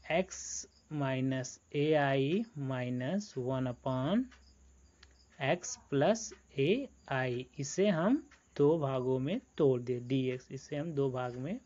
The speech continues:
तोड़ दिए तो हमें मिला one upon two A I, दो फ्रैक्शंस में, by fractions law में करके, तो one upon x minus A I minus one upon x plus A I।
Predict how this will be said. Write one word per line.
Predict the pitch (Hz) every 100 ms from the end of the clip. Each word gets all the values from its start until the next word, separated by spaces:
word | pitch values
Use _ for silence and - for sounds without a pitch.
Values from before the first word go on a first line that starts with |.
| _ _
तोड़ | 135 131
दिए | 127 131 190 - - - _ -
तो | 135
हमें | 131 143
मिला | 143 135 147
one | 156 139
upon | 127 127 131 135 -
two | 143
A | 143 139 135
I, | 131 165 269 151
दो | 135 190
फ्रैक्शंस | - 147 139 - 147 147 139
में, | 139 170 240
by | 135 131 131
fractions | 127 135 127 - 135 131
law | 131 127 131
में | 165 247 - - _ -
करके, | 131 127 180
तो | 208 135
one | 139 135
upon | 131 139 135
x | 143 -
minus | 135 131 135 131 139
A | 139
I | 143 175 156
minus | 127 123 135 139
one | 127 127
upon | 123 - 131 175 214 143
x | 135 - -
plus | 180 226
A | 127 120
I। | 120